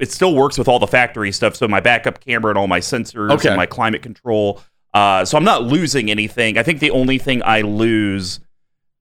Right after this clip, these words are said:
Speaker 1: on one of them I was looking at, it doesn't support Apple CarPlay. And then the
Speaker 2: Ooh.
Speaker 1: other one says it does, but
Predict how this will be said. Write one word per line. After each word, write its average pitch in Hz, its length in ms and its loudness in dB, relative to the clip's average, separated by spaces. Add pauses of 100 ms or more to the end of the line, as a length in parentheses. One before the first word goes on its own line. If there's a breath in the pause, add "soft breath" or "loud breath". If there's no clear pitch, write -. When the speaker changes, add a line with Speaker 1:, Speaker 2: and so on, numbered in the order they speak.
(120)
Speaker 1:
on 117 220 2
one 151 140 4
of 156 80 2
them 165 100 0
I 156 60 6
was 139 120 0
looking 160 260 0
at, 156 120 4
it 110 120 0
doesn't 120 280 0
support 113 380 -2
Apple 110 240 2
CarPlay. 139 580 0 (260)
And 147 340 2
then 117 100 2
the 110 140 0
Speaker 2:
Ooh. 110 40 2
Speaker 1:
other 147 160 4
one 131 220 0
says 127 340 0
it 104 260 0
does, 160 680 2 (540)
but 127 640 2